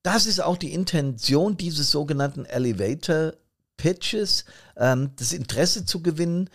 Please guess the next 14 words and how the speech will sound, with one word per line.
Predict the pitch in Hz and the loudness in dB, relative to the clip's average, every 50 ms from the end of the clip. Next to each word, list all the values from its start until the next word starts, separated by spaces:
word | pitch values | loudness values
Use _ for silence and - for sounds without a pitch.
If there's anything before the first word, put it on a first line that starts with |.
| - - - - _ - | -20 -20 -20 -14 _ 2
und | 156 175 185 214 226 - - - _ _ _ _ _ _ _ _ _ - | 4 4 4 4 2 -4 -8 -12 _ _ _ _ _ _ _ _ _ -2
mit | 131 139 139 - - | 0 0 0 0 -2
ihm | 170 160 175 185 190 196 - | -2 2 2 2 2 0 0
übereinzukommen, | - 131 123 123 - 147 - 240 - - 156 - 147 151 151 | 0 2 2 2 4 2 0 2 0 -2 -2 0 0 2 2
dass | 147 131 139 | 2 2 2
er | 135 | 2
mehr | 123 123 143 | 2 2 2
über | 135 104 | 2 0
das | 92 90 - | -2 -2 -4
Thema | - 92 85 90 80 | -4 -4 -2 -4 -4
erfährt. | - 71 - - - 78 76 - | -6 -8 -8 -6 -6 -4 2 2
Das | 254 349 | 2 4
ist | 427 415 - 311 | 4 4 4 6
eigentlich | 294 277 294 294 285 220 - - | 4 4 2 2 -2 -2 -4 -6